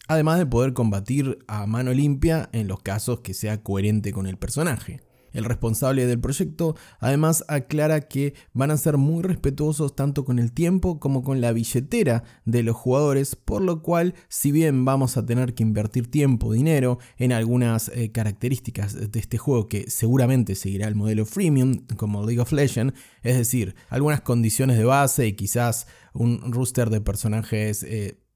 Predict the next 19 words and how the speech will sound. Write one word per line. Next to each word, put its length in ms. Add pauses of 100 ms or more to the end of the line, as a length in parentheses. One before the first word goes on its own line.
(160)
reducido 880
y 80
luego 300
tengamos 320
que 120
comprar 560
skin 540 (220)
o 140
sacar 440
algún 540
personaje 500
con 140
monedas 320
del 140
juego. 420
Eso 260
de 60
todas 240
maneras 360